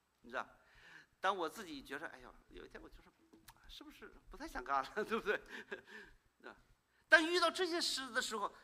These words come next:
我一个很重要的神，上帝说：“你还记着那一天领受的恩典吗？”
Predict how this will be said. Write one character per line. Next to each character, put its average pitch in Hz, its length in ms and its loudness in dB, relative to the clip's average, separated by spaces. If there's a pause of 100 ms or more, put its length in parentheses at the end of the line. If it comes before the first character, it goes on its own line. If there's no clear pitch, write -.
(200)
我 185 140 -2
一 240 160 -4
个 240 100 -4
很 196 320 -6
重 339 280 0
要 220 100 -2
的 165 220 -8
神， 160 320 -10
上 170 240 -6
帝 147 180 -12 (260)
说 - 140 -20 (640)
：“你 180 260 -4
还 202 300 -2
记 359 420 0
着 196 200 -4
那 175 120 -6
一 151 220 -8
天 147 380 -4
领 127 180 -6
受 - 140 -10
的 - 100 -12
恩 147 180 -12
典 135 200 -12
吗？” - 60 -20